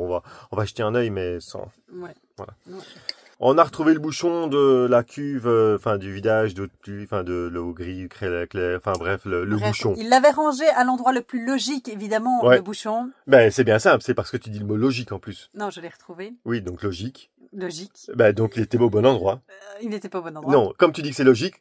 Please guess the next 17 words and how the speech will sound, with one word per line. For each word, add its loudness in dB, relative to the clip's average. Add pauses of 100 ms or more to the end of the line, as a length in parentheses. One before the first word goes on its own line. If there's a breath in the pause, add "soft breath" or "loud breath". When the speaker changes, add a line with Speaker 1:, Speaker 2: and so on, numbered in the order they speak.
(160)
Speaker 1:
ça -2
ne -4
peut -4
être -10
qu'au -10
bon -2
endroit. -4
Speaker 2:
<laughs> -8 (920 loud breath)
Enfin 4
bref, -2 (340 soft breath)
je -14
l'ai -8
retrouvé -12 (120)
dans -2
le -6
frigo. -20 (160)
Speaker 1:
Ouais. 6